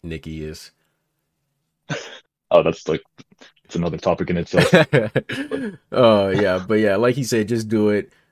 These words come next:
Speaker 1: Put yourself out there. Uh, explore, explore, explore. Uh, Yesenia, any, any closing words, closing arguments for the, for the jury?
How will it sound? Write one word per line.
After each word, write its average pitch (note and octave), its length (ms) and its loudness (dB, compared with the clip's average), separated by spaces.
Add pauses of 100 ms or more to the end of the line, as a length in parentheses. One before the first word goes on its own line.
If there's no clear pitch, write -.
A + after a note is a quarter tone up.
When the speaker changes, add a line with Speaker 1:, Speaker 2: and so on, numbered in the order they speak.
Speaker 1:
Put A#2 140 -2
yourself G#2+ 340 -2
out F#2+ 240 2
there. F#2+ 340 0 (500)
Uh, F#2 300 -2
explore, G#2 440 -4
explore, F2+ 340 -6
explore. E2 540 -8 (580)
Uh, G2 260 0
Yesenia, B2+ 760 2
any, A#2+ 320 -2
any A2+ 200 0
closing A2+ 480 0
words, A#2+ 420 2
closing B2 280 2
arguments A#2+ 640 0
for - 240 -2
the, G#2+ 180 2
for A#2 160 -6
the A2+ 80 -2
jury? A#2+ 440 -4